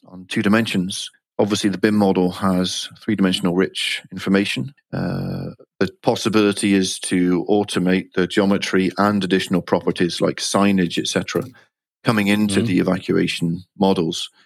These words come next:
Speaker 1: And then further than that, you know, further downstream, it should be possible to look at line of sight from where a person is standing in the room to which signs they can see.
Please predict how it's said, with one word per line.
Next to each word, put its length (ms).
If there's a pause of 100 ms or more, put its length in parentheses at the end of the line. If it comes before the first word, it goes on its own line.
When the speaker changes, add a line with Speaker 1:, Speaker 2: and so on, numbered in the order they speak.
(320)
Speaker 1:
And 260
then 640
further 520
than 200
that, 580
you 100
know, 160
further 340
downstream, 840 (460)
it 120
should 300
be 120
possible 560
to 160
look 480
at 420 (100)
line 280
of 80
sight 420
from 320
where 320
a 60 (160)
person 260
is 100
standing 580
in 140
the 80
room 460 (580)
to 360
which 600
signs 560
they 120
can 160
see. 440